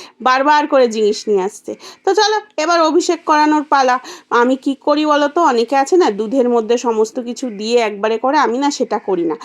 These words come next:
ছোটোবেলা থেকে বাপু যা শিখেছি সেটার প্রতি ফলোয়ার দিয়ে থাকি, বুঝেছো? সেটাই চালাই। মানে ঠাকমা আগে বলতো কি, আগে ঘি মধু দিয়ে ভালো করে স্নান করিয়ে তারপরে হচ্ছে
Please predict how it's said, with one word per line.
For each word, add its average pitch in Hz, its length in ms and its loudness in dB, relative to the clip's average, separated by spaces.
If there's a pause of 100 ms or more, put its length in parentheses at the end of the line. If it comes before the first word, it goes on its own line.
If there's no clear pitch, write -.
(260)
ছোটোবেলা 427 400 2
থেকে 392 220 2
বাপু 370 220 2
যা 294 240 -2
শিখেছি 330 420 0
সেটার 254 440 -2
প্রতি 262 380 0
ফলোয়ার 214 500 0
দিয়ে 170 180 -6
থাকি, 196 300 -14
বুঝেছো? 339 420 -2 (360)
সেটাই 262 380 0 (260)
চালাই। 190 420 0 (320)
মানে 269 160 -2
ঠাকমা 277 380 0
আগে 277 160 0
বলতো 277 320 0
কি, 415 160 2
আগে 247 260 2
ঘি 247 500 -2
মধু 233 340 2
দিয়ে 254 260 -2
ভালো 208 380 -2
করে 233 260 0
স্নান 208 440 0
করিয়ে 277 400 0
তারপরে 208 720 0 (360)
হচ্ছে 220 420 -2